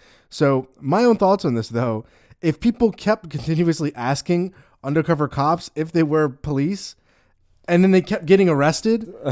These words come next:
<laughs> why wouldn't word get out about this? These people are terrible friends and terrible business associates in illegal activity,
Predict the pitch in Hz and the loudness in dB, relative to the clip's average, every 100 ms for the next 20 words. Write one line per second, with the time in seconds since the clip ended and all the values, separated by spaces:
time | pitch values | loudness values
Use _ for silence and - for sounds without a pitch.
0 | 107 - 120 120 156 - 233 262 - 262 | -6 -8 -8 -6 -6 2 2 2 4 2
1 | 233 196 196 208 185 170 175 160 127 113 | 2 2 4 4 4 4 4 2 -2 -4
2 | 120 98 - 147 131 - - - 240 285 | -8 -12 -6 -6 -6 -8 -8 0 2 4
3 | 254 262 - 247 240 208 196 202 175 151 | 2 0 0 4 4 4 2 2 2 0
4 | 151 175 160 156 170 175 165 151 147 127 | -6 -4 -4 -2 0 2 2 0 0 -4
5 | 131 127 120 127 120 131 123 131 127 120 | -6 -8 -8 -6 -8 -6 -6 -6 -6 -8
6 | - 110 101 85 95 | -10 -16 -16 -20 -20